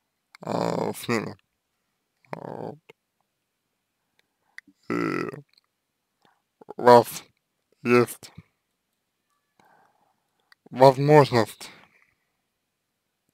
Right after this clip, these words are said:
а, ну, не общаться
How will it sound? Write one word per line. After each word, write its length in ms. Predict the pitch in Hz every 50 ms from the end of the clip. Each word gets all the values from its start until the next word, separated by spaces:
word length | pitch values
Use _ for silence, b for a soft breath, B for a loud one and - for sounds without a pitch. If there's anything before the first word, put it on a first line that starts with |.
| _ _ _ _ _ _ _ _ _ _ _ _ _ _ _ _ _ _ _ _ _ _ _ _ _ - - _ _ _ - - - -
а, 280 | - - 101 110 - - b b b b b
ну, 140 | 156 147 120 - _ _ _ _ - - _ _ _ _ _ _ _ _ _ _ - _ _ _ _ _ _ _ _ _ _ _ _ _ _ _ _ _ _ _ _ _ _ _ _ - b b b b b b b _ _ _ - _ _ _ -
не 160 | - 113 123
общаться 640 | 123 120 117 - - - - 120 101 - - -